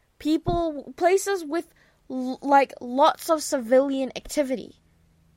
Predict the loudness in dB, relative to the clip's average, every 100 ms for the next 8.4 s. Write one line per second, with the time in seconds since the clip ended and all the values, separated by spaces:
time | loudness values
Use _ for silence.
0 | _ _ _ _ _ _ _ _ -4 -4
1 | 2 2 2 0 -2 -2 -8 -8 -6 -8
2 | -12 -20 _ _ _ _ _ _ _ _
3 | _ _ _ _ _ _ _ _ _ -8
4 | -4 -2 -2 -4 -4 -6 -4 -4 -4 -4
5 | -6 -8 -14 _ _ _ _ _ _ _
6 | _ _ -4 -4 -2 -4 -8 -10 _ _
7 | _ -2 4 6 8 6 6 -2 -2 -4
8 | -12 _ _ -4